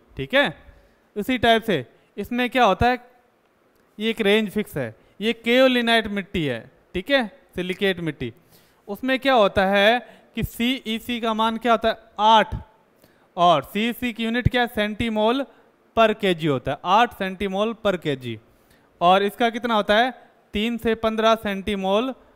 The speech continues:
per K G। उसी टाइप से इलाइट फिर आता है, मांट मोरिलो नाइट, वर्मिकुलाइट, क्लोराइड, एलोफेन ऑक्साइड and हाइड्रोक्साइड, फिर आता है ह्यूमस।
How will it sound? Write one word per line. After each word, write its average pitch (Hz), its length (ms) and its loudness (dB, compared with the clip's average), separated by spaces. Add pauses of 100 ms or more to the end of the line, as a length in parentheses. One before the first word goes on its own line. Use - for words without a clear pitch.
(360)
per 190 200 4
K 151 240 -2
G। 123 220 -10 (100)
उसी 233 220 -6
टाइप 240 220 2
से 240 200 -4
इलाइट 190 440 2 (720)
फिर 240 220 0
आता 220 260 2
है, 214 80 0
मांट 202 360 -2
मोरिलो 214 460 -2
नाइट, 196 420 -2 (880)
वर्मिकुलाइट, 214 840 2 (540)
क्लोराइड, 196 560 2 (360)
एलोफेन 220 680 -2 (160)
ऑक्साइड 208 500 0 (600)
and 202 240 -2
हाइड्रोक्साइड, 165 880 0 (600)
फिर 240 140 2
आता 226 240 4
है 202 100 2
ह्यूमस। 170 480 -4